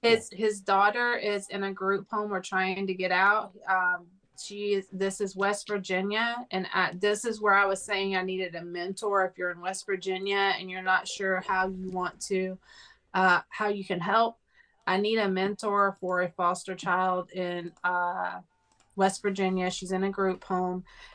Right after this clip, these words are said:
Speaker 1: And when you hear what they have done to this child, Gino, you are gonna be livid.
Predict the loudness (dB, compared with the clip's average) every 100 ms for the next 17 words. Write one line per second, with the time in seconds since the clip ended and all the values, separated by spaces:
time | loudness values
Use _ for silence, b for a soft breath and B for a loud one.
0 | B 0 2 2 0 0 -2 -2 0 0
1 | -4 -8 -4 -4 0 0 2 0 0 -2
2 | -2 -2 -6 -8 -8 -2 2 4 4 2
3 | 0 _ _ -12 -6 -2 2 2 0 -6
4 | B B B 2 4 4 2 0 0 0
5 | -2 -2 -6 -8